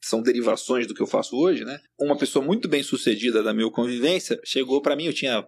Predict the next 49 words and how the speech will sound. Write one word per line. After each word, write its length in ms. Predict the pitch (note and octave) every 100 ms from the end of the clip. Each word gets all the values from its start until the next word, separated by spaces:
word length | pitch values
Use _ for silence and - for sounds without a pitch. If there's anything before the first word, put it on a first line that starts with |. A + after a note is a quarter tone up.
| -
três 200 | D3+ F3
semanas 320 | C3+ A#2+ A2+
de 80 | G#2
formado, 460 | - - B2 A#2+ -
sei 100 | G#2
lá, 80 | G2+
uma 120 | G2
coisa 160 | A2
assim, 260 | G#2 C#3+ D#3 _ -
falou, 200 | C#3 F3+
"Olha 180 | G#3
aqui, 420 | G3+ A3 F3+ - _ -
toma 220 | G#3 B3
aqui 160 | -
o 80 | G3
meu 140 | D#3+ D#3
cartão 400 | A#2+ - C3 A#2
de 80 |
visita", 340 | G#2+ A2+ F3 C3
ele 80 | B2+
era 140 | B2
diretor 420 | C#3+ C3 B2 E3
de 60 | D#3+
uma 100 | B2+
multinacional, 680 | B2 A2 F#2 - F2+ - -
é, 760 | - A2+ G#2+ G#2 G2 F#2+ F2 - B2+
"manda 240 | G#3 A3+
o 40 |
seu 160 | - E3+
currículo 440 | - B2 C3+ B2
pra 160 | A#2+ A2
mim, 120 | D3+
porque 280 | E3+ D3+ E3
você 260 | D3+ - G3
é 40 |
um 60 | G3
cara 220 | F#3+ G3
bom, 240 | C#3 D3+ D3+ _ -
e 140 | D3
isso 180 | F3+ -
que 60 | -
você 80 |
tá 140 | D3 C#3
fazendo 320 | B2+ C#3 D#3+
não 100 | D#3+
paga 240 | D#3+ D#3
almoço 340 | D3+ C#3 F3 -
de 80 | F#3+
ninguém." 380 | F#3 B2+ -